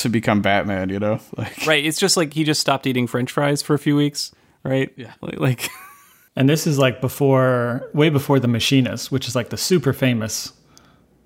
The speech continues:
Speaker 3: it's not a famous movie, but it's a famous movie for, like, uh, that British
Speaker 1: Body
Speaker 3: actor.
Speaker 1: transformation.
Speaker 3: Body
Speaker 1: Yeah.
Speaker 3: transformation by that British actor. That's
Speaker 1: Bale.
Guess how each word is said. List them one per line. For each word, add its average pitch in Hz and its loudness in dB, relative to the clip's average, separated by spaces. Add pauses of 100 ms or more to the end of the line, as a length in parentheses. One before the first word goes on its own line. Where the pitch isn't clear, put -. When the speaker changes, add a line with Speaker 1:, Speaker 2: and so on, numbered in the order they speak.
(340)
Speaker 3:
it's - -2
not 170 4
a 135 4
famous 123 0
movie, 156 4
but 113 0
it's - -6
a 123 -4
famous 123 -4
movie 120 -2
for, 117 -8
like, 107 -8
uh, 113 -4
that 127 -6
British 110 4
Speaker 1:
Body - 2
Speaker 3:
actor. 117 2
Speaker 1:
transformation. 98 -2
Speaker 3:
Body 127 2
Speaker 1:
Yeah. 104 -4
Speaker 3:
transformation 123 0
by 120 2
that 117 0
British 117 0
actor. 127 -4 (1600)
That's - 0
Speaker 1:
Bale. 101 0